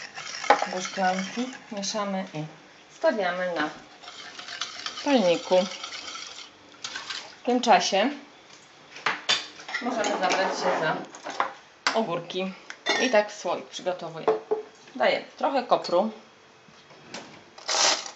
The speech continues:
łyżeczkę taką płaską, niecałą, gorczycy,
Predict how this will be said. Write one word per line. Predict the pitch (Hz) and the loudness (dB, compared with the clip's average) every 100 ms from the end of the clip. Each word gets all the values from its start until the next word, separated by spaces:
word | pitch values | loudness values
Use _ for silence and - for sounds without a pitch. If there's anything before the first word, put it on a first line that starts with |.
| - - - - - - - - - - - - - - - - - - - - - - - - - 208 | -18 -20 -20 -20 -18 0 4 4 4 0 0 -2 -4 -10 -2 -2 -2 -8 -6 -2 -4 -6 -12 -16 -12 -4
łyżeczkę | 220 214 190 - 190 180 - - - - | 2 6 6 4 2 0 -2 -14 -14 -12
taką | 165 175 | -10 -10
płaską, | - 170 170 - 165 | 0 0 0 -4 -6
niecałą, | 160 156 165 156 156 - - - - - - - - - - - - - - | -6 -6 -6 -4 -6 -14 0 2 2 -2 -16 -20 -20 -20 -20 -2 2 2 2
gorczycy, | 196 - - 160 - - 190 | 8 8 8 0 -4 2 2